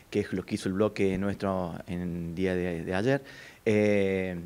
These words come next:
en realidad los, los considerando, los fundamentos, quizás uno está totalmente de acuerdo, ¿no? Que tienen que ver con la mejora del medio ambiente, todo lo que produce los neumáticos en la calle, eh,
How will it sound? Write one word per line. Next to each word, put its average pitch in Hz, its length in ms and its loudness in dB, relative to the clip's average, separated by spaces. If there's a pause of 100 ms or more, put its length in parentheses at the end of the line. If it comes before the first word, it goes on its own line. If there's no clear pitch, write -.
(320)
en 98 120 -6
realidad 104 760 8
los, 85 300 0
los 87 140 -2
considerando, 110 640 4
los 101 100 0
fundamentos, 107 680 0 (400)
quizás - 320 -4
uno 98 140 -2
está 92 380 2
totalmente 92 520 -6
de 90 60 0
acuerdo, 131 440 6
¿no? 107 140 0
Que 104 80 -6
tienen 98 240 -4
que 107 100 -4
ver 110 200 0 (380)
con 104 120 0
la 101 80 4
mejora 98 320 2
del 101 80 4
medio 98 240 2
ambiente, 113 460 2
todo 117 140 2
lo 104 80 2
que 101 100 0
produce 98 440 2 (300)
los 95 100 -4
neumáticos 95 580 0
en 87 40 2
la 90 120 4
calle, 98 1120 8
eh, 76 80 -12